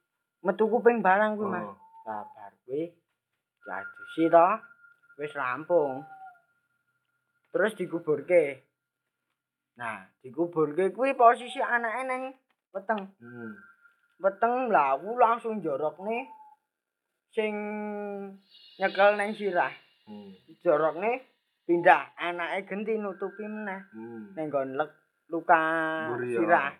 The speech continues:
Speaker 2: Oh.
Speaker 1: Nah, kuwi. Ngantek sing
Speaker 2: Sing nyuceni kuwi.
Speaker 1: gotong.
Speaker 2: Oh.
Speaker 1: Sing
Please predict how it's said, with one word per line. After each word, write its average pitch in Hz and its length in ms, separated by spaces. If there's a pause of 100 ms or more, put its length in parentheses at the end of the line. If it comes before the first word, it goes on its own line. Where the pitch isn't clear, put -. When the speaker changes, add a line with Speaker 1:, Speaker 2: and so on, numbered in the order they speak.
Speaker 2:
Oh. - 380
Speaker 1:
Nah, 98 220 (100)
kuwi. 127 420 (1040)
Ngantek 175 540
sing 175 240 (1120)
Speaker 2:
Sing 117 80
nyuceni 117 500
kuwi. 117 140
Speaker 1:
gotong. 139 560
Speaker 2:
Oh. 113 320 (160)
Speaker 1:
Sing 165 180